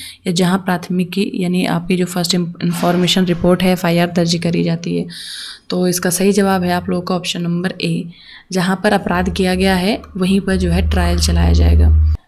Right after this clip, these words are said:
नेक्स्ट क्वेश्चन है कि दंड प्रक्रिया संहिता की धारा दो सौ चार के तहत आरोपी को समन या वारंट जारी करने से पहले शिकायतकर्ता द्वारा गवाहों की सूची दाखिल करना,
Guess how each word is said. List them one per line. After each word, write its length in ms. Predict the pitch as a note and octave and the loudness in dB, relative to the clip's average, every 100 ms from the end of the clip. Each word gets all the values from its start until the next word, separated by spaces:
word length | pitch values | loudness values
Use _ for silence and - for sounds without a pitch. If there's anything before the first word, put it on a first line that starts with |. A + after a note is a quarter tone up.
| _ G#3+ | _ 4
नेक्स्ट 240 | A#3+ - | 4 4
क्वेश्चन 380 | - A3+ B3 A#3 | 4 6 8 8
है 60 | |
कि 120 | B3 G#3+ | 8 6
दंड 200 | G3+ G3+ | 4 4
प्रक्रिया 240 | G3 G3+ | 6 4
संहिता 320 | G3 G3 G3 | 4 2 2
की 120 | G3+ | 2
धारा 300 | F#3+ F3+ F#3 | 2 2 2
दो 180 | F#3+ F3+ | 2 0
सौ 120 | E3+ | 0
चार 300 | F3+ F3+ F3 | -2 0 -2
के 140 | F3+ F3+ | -2 -2
तहत 420 | F3+ F3+ G3+ - F3+ | 0 0 -2 -2 -2
आरोपी 420 | F#3 F#3 F#3 A3+ | 2 0 2 0
को 160 | A3+ | 2
समन 520 | A3+ - F3+ F3+ A#3+ D4 - | 0 0 0 2 2 2 -2
या 120 | G3 | 0
वारंट 360 | F#3 F3 F3 F#3+ | 2 2 2 0
जारी 260 | F#3 F3 F3 | 0 -2 -2
करने 260 | E3+ E3+ | 0 0
से 120 | E3+ | -2
पहले 340 | E3 F3 E3+ G3+ | -2 -2 0 0
शिकायतकर्ता 720 | - E3+ G3 G3+ - G3+ G#3 | -2 -2 -2 -2 -2 0 2
द्वारा 320 | F#3+ F#3 F#3 | 2 2 2
गवाहों 400 | F3+ F3+ F3+ E3+ | 0 0 0 -2
की 160 | F3 F#3+ | -2 -4
सूची 440 | - F3 F3 A3 | -2 -2 0 -2
दाखिल 360 | F#3+ F3 F3 F3+ | 0 -4 -4 -4
करना, 400 | F3 F3+ F3 | -2 0 -2